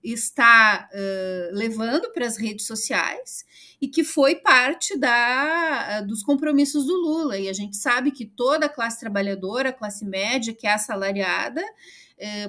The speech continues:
paga muito mais imposto do que os grandes milionários, do que os acionistas das grandes empresas, né, do que os in-, grandes investidores ou especuladores, onde a tributação no Brasil, ela é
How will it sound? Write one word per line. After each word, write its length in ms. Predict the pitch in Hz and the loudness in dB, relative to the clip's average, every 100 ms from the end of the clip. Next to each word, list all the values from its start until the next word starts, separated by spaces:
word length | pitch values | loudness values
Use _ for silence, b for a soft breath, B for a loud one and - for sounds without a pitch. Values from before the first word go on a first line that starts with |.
| 202 | -2
paga 400 | 254 359 480 269 | 4 6 6 4
muito 460 | 233 254 381 392 269 | 4 4 4 4 2
mais 280 | 233 247 | 2 0
imposto 680 | 247 226 214 208 262 - 320 | -2 -2 -6 -2 -2 -2 -2
do 120 | 320 | -2
que 540 | - - 254 262 359 392 B B - | -4 -4 -2 0 0 -4 B B -2
os 140 | 302 | 0
grandes 340 | 262 269 247 247 | 4 4 4 6
milionários, 760 | 277 330 403 330 320 269 196 | 6 6 4 4 4 2 -2
do 100 | 185 | -10
que 260 | 185 220 226 | -12 -8 -4
os 320 | 262 226 202 - | -2 -2 -4 -6
acionistas 880 | 220 - 233 220 277 277 - 214 196 | -4 -4 -2 4 6 6 2 -6 -6
das 140 | 196 | -6
grandes 300 | 202 208 202 | -4 -2 0
empresas, 840 | 240 226 226 240 247 220 214 208 196 | 0 0 2 4 4 2 -4 -6 -4
né, 220 | 202 233 | -4 -4
do 100 | 226 | -6
que 100 | 226 | -6
os 200 | 202 208 | -2 0
in-, 120 | 226 | -2
grandes 360 | 208 226 226 214 | -2 0 2 2
investidores 840 | 202 220 - 202 190 220 262 233 208 | 0 0 -2 -2 0 8 8 8 0
ou 80 | |
especuladores, 1400 | 202 - 214 220 220 202 208 262 302 - - - - - - | -8 -10 -10 -2 -2 0 2 2 2 -2 -10 -20 -18 -20 -10
onde 200 | 240 247 | -2 0
a 60 | 269 | 2
tributação 680 | 277 240 285 262 - 247 262 | 2 2 2 0 0 0 2
no 120 | 269 | 2
Brasil, 500 | 269 247 202 247 294 | 2 2 0 2 4
ela 260 | 285 254 | 4 4
é 360 | 220 208 247 | 2 2 0